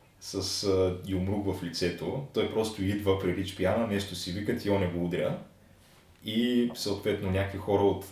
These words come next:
антуража на Рич Пиана, понеже той винаги се движи с, а,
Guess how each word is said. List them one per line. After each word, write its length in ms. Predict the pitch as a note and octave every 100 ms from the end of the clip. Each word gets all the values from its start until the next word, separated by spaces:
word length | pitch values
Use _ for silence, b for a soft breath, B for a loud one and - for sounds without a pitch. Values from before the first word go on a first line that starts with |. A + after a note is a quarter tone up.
| - -
антуража 540 | F#2 F2 F2+ F2+ F2+ F2+
на 120 | F2
Рич 160 | F2 -
Пиана, 220 | F#2 F2+
понеже 260 | - F2+ E2+
той 140 | F2+
винаги 280 | F2+ F2+ F2+
се 180 | F2 F2+
движи 320 | D#2+ F2 F2+
с, 400 | F2 F2+ F2 -
а, 260 | F#2+ F2+